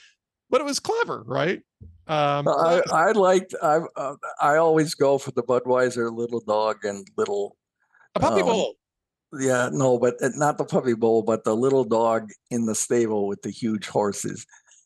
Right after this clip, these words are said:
Speaker 2: And, and, and Jay Leno, I remember him, this is years and years ago for Doritos, where he said, "Eat all you want, we'll make more." I, that has just <laughs> become <laughs> I s-, I say that all the
Speaker 1: Ad.
Speaker 2: time at dinner.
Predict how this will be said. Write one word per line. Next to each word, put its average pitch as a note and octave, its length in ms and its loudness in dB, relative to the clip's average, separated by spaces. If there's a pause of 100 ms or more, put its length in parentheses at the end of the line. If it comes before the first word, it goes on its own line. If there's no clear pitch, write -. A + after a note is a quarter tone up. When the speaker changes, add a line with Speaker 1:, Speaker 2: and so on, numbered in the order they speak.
(120)
Speaker 2:
And, A#2+ 340 4 (220)
and, A#2+ 320 2 (120)
and B2 220 0
Jay D#3+ 240 4
Leno, C3+ 340 2
I A#2 100 2
remember B2 340 0
him, A#2 240 0
this B2+ 160 0
is A2 180 -4
years B2+ 400 0
and A#2+ 140 -4
years A#2+ 420 -6
ago A2 260 -2
for G#2+ 260 -8
Doritos, G#2 580 -2 (400)
where A#2 120 2
he A#2 80 6
said, A2+ 260 0 (280)
"Eat B2+ 220 0
all D#3 180 4
you D#3+ 140 2
want, F#3+ 320 -2 (340)
we'll A#2+ 180 0
make C#3+ 280 -4
more." B2+ 440 -4 (240)
I, C#3+ 120 0 (100)
that D#3 200 4
has D3+ 180 0
just - 340 0
<laughs> - 0 -
become E3 680 -2 (460)
<laughs> - 0 -
I - 1120 -4
s-, - 380 -2 (160)
I D#3 120 0
say E3 300 2
that D3 240 2
all C#3+ 80 2
the D#3 220 0
Speaker 1:
Ad. A2 60 -6
Speaker 2:
time D3+ 340 -2
at A#2 120 -6
dinner. B2 380 -6